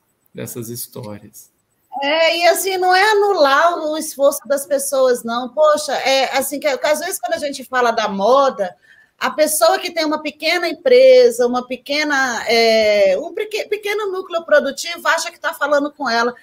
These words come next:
Speaker 2: Eu não tô falando com ela. <laughs> Eu tô falando do capitalista, eu tô falando do, do cara que é dono dos meios de produção, entendeu? Eu tô falando do cara que não tem mais nem cara, entendeu? Ele só fica nervoso,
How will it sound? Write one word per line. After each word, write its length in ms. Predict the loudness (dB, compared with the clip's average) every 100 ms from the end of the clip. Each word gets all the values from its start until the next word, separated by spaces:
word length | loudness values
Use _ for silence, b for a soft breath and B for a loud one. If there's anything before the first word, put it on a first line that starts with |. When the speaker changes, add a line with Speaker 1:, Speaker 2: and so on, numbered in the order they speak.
| B -4
Speaker 2:
Eu 100 | -4
não 140 | -2
tô 140 | -2 -2
falando 360 | -2 -2 -4
com 220 | -6 -6
ela. 340 | -2 -2 -2 -8 -12
<laughs> 760 | -18 -16 -14 -14 -14 -18 0
Eu 160 | 0 4
tô 140 | 2
falando 600 | 2 4 6 6 2 -2
do 140 | -4 -2
capitalista, 1080 | -2 0 0 4 4 2 -2 -2 -4 -2
eu 140 | -2 -2
tô 140 | -4
falando 520 | -2 0 0 0 -4
do, 360 | -2 0 0 -2 B B
do 120 | -6 0
cara 220 | 0 0
que 120 | -2
é 40 |
dono 300 | -2 -2 -4
dos 200 | -4 -4
meios 240 | -2 -4 -4
de 60 |
produção, 920 | -6 -6 -6 -4 -6 -4 -4 -2 -4
entendeu? 640 | -6 -4 -4 0 0 -2 -6 b b
Eu 100 | 0
tô 140 | 2
falando 420 | 2 2 2 2 -4
do 140 | -6
cara 380 | -2 2 2 0
que 120 | -2
não 140 | -4 -4
tem 140 | -4
mais 160 | -2 -2
nem 220 | -4 -2
cara, 640 | 0 2 2 0 -2 -6 _ _ _ _ _ _ _ _
entendeu? 480 | -6 2 2 6 6
Ele 140 | 4 2
só 160 | -4
fica 260 | -6 -6 -4
nervoso, 800 | -2 -2 0 0 -2 -6 -14